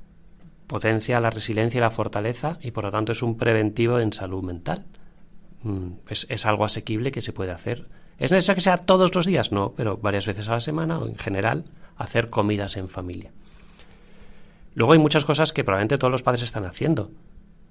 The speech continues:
que es, eh, dar de comer a sus hijos, dar de vestir a sus hijos, que haya orden en casa,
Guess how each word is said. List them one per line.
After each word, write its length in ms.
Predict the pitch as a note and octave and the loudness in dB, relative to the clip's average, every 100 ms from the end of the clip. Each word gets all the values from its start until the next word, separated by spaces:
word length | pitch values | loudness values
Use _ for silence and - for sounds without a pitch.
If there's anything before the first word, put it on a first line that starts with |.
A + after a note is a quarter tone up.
| - | -20
que 220 | - G2 | -6 -4
es, 240 | F#2 - - - - | -2 -4 -6 -16 -10
eh, 380 | - G2 F2+ F#2+ - | -4 -2 -2 -8 -10
dar 260 | A2+ G#2+ A#2+ | 0 2 4
de 120 | C#3+ | 2
comer 320 | C#3 A#2+ C3+ | 4 4 4
a 40 | C#3+ | 0
sus 240 | - - | -2 -4
hijos, 440 | F2+ - F#2+ - - | -6 -8 -6 -8 -10
dar 220 | - G#2 A#2 | 0 2 4
de 100 | B2+ | 4
vestir 380 | A2 - A2+ | 2 0 -2
a 40 | B2+ | -2
sus 260 | B2 - | -4 -6
hijos, 360 | F#2+ - G#2+ - - - - - | -8 -8 -10 -12 -14 -16 -18 -8
que 100 | A2+ | -2
haya 240 | A2 A2+ | 4 6
orden 220 | A2+ C3+ C3 | 6 6 2
en 140 | G2+ | 2
casa, 460 | G2+ G2 - F2+ | 0 0 -2 -4